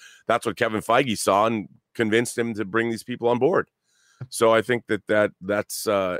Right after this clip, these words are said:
it's ab-, absolutely something that we do.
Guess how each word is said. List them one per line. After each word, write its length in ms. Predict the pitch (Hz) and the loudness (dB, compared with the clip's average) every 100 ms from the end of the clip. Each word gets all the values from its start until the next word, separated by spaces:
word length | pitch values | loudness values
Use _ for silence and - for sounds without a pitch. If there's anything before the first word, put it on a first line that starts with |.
| - | -8
it's 320 | 92 - - - 87 | -12 -12 -16 -8 -2
ab-, 260 | 117 101 - | -2 -4 -4
absolutely 1000 | 110 143 - 147 131 143 156 107 71 78 _ _ _ _ | -2 -2 -2 -2 4 4 2 -2 -6 -10 _ _ _ _
something 500 | - 120 101 101 92 | -2 -2 0 -2 -2
that 180 | 90 - | -4 -6
we 100 | 95 | -8
do. 320 | 85 82 - | -6 -8 -8